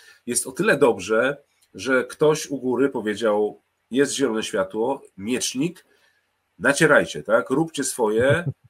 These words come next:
Speaker 1: No i na szczęście tego dziesiątego lutego, jeśli się nic nie stanie, to, e, będziemy mieli, e, jakieś kolejne otwarcie, tak. E, tu, e, już myślę, że nie ma co gdybać, czy, czy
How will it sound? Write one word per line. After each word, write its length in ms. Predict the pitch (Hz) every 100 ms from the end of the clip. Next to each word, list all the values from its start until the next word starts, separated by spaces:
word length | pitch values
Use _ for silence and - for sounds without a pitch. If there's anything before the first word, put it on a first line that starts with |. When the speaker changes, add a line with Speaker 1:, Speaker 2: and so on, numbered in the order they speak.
| -
Speaker 1:
No 60 | 139
i 160 | 143
na 160 | 135 143
szczęście 360 | - 151 143 143
tego 260 | 143 123
dziesiątego 440 | 127 139 135 139 127
lutego, 320 | 127 139 131
jeśli 200 | 127 -
się 140 | 135
nic 160 | 135 135
nie 100 | 123
stanie, 400 | - 131 131 127
to, 400 | 127 117 117 117 - - -
e, 680 | 113 113 113 113 113 113 107
będziemy 340 | 113 123 123
mieli, 400 | 120 113 117 117
e, 40 | 110 113 110 107 101
jakieś 300 | 117 110 113
kolejne 360 | - 127 127 113
otwarcie, 480 | 110 117 110 - -
tak. 360 | - - - _ _ - - _ _ -
E, 60 | 104 107 104 107 104 - - _ _
tu, 420 | 160 156 156 139
e, 160 | 139 135 -
już 220 | 156 -
myślę, 300 | 131 165 180
że 100 | 165
nie 140 | 160 180
ma 120 | 143
co 160 | 151
gdybać, 580 | 147 - 147 107 90 -
czy, 160 | - 127 120 120 117 120 120 113 110
czy 200 | -